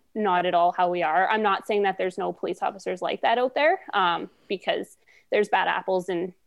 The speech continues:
every profession. Um, but I think i-, it's nice being in such a rural community where people do know you, um, and they do know, for the most part, that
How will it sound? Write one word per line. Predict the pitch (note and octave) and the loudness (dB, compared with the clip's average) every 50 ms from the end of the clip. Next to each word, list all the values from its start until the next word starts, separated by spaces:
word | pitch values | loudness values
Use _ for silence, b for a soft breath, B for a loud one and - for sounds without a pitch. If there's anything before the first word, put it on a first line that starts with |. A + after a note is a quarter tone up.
| _ - | _ -4
every | - F#3 F3 F3+ F#3 | -2 -2 -2 -4 -6
profession. | - G3+ F#3+ - F3+ - - - - F3 F3+ F#3+ B B B B B B B B B B | -6 -6 -6 -6 -6 -8 -6 -6 -8 -8 -8 -10 B B B B B B B B B B
Um, | - G#3 G3+ F#3+ F#3 F3+ F3 F#3 F#3 - _ _ _ | 0 2 2 4 2 2 0 -2 -4 -10 _ _ _
but | - G#3+ G3 | 2 4 4
I | G3 F#3+ | 2 2
think | - A3+ A3 A3 A3 A3 - - - - _ _ _ _ - | 2 2 2 2 0 -2 -6 -20 -20 -20 _ _ _ _ -2
i-, | - A#3+ - - | -2 -2 0 0
it's | - C4 A#3+ - - | 2 2 2 2 2
nice | C4+ B3+ C4+ D4+ C#4+ - - _ - B3 G3+ - | 0 0 0 -2 -4 -8 -14 _ -8 -8 -4 -2
being | A#3 G#3+ G#3+ G#3+ A3 | 0 2 2 2 2
in | A3 A3 | 2 0
such | G#3+ - G#3+ G#3 - | 0 -2 -2 0 0
a | A3 | -2
rural | G#3 G3 G3+ G3+ G3+ | 0 0 0 0 0
community | G3+ - A3 G3+ F#3+ F#3 G3 G3 G#3 G#3+ G#3+ | -2 -4 -4 -2 -2 0 0 0 0 0 0
where | G#3 G3+ F#3+ F#3+ | 0 0 -2 -2
people | F#3+ - G3+ G3 - G3 G3 | -4 -8 -8 -2 0 0 0
do | F3+ F#3+ F#3+ F#3+ F#3+ | 2 2 0 2 2
know | F#3 F3 E3 F3 | 0 0 -2 -2
you, | F#3 G3 G#3+ A3+ B3+ B3+ A#3 - - | -2 0 0 0 -2 -2 -6 -6 -4
um, | G#3 F#3+ F3 F3 E3+ E3+ F3 F#3 - _ - | -2 0 0 0 -2 -2 -4 -8 -8 _ -4
and | G#3+ G3+ G3+ | -2 0 2
they | G3 F#3+ G3 | 2 0 0
do | - G3 F#3+ F#3+ F#3+ | 0 -2 -2 0 0
know, | F#3+ F3+ E3+ E3+ F3 F3+ | 2 2 2 0 0 -2
for | F3+ - - B3 C#4 | -2 0 0 2 2
the | D4 | 2
most | D#4 B3 F#3 F#3 G3 - - | 0 0 0 -2 -4 -4 -6
part, | - F3 E3+ F#3 - - | -4 -4 -4 -4 -2 -2
that | G3 F3 E3+ - | -2 -2 -2 -4